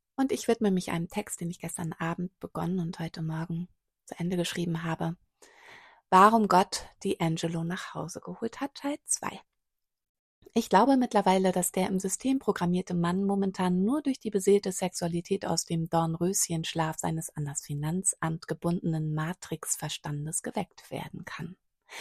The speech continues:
In erster Linie geht es dabei um Frequenzen, die man lernen soll zu erspüren. Musik ist Frequenz. Und hier befasse ich mich mit der Musik von Michael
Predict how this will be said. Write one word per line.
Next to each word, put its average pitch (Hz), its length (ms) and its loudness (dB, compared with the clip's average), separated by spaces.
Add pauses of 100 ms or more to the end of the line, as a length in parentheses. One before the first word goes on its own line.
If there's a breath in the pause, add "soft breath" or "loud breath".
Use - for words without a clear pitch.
(540 loud breath)
In 170 140 2
erster 180 340 6
Linie 277 300 4
geht 247 180 4
es - 160 2
dabei 170 500 4
um 240 140 -2
Frequenzen, 220 720 0
die 180 120 0
man 175 320 0
lernen 208 540 0
soll 180 260 0
zu - 120 0
erspüren. 180 680 0 (600)
Musik 165 1040 2 (320)
ist - 400 -4
Frequenz. - 920 -6 (480 loud breath)
Und 165 140 -2
hier 294 160 2
befasse 202 420 2
ich 190 140 -2
mich 190 260 0
mit 175 160 -4
der 165 80 -2
Musik 160 400 -4
von 160 280 -6
Michael 220 480 -2